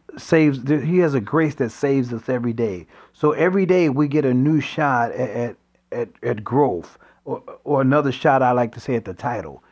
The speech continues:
Every day is a new opportunity for new victories and, and forgetting past failures. You gotta forget those past failures and, and, and just focus on,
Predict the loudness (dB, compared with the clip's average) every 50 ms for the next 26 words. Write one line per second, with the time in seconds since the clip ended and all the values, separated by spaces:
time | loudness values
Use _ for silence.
0 | _ _ _ _ _ _ _ -2 0 0 2 0 0 2 2 2 4 4 4 4
1 | 2 2 2 2 2 2 4 4 4 4 2 2 -2 -6 -4 -2 0 2 2 4
2 | 4 2 2 0 0 0 2 2 2 2 2 0 -2 -2 -2 -6 -12 -12 -12 -14
3 | -16 -18 -16 -12 -10 -8 -4 -2 -2 -2 -2 -4 -6 -10 -8 -4 -4 -2 -2 2
4 | 2 4 4 4 4 2 2 0 0 0 0 0 -2 -4 -4 -2 0 2 2 4
5 | 2 0 -2 -6 -12 -16 -20 -20 _ _ -20 _ _ _ -2 2 4 4 4 2
6 | 0 -2 -4 -4 -4 -4 -4 -4 -4 -4 -6 -6 -6 -6 -6 -6 -8 -4 -2 -2
7 | 0 0 0 -2 -2 -4 -8 -14 -20 -20 -18 _ -6 -4 0 0 2 2 2 2
8 | 2 2 2 0 -2 -2 0 0 2 2 2 -2 -2 0 0 2 2 2 2 2
9 | 0 -4 -6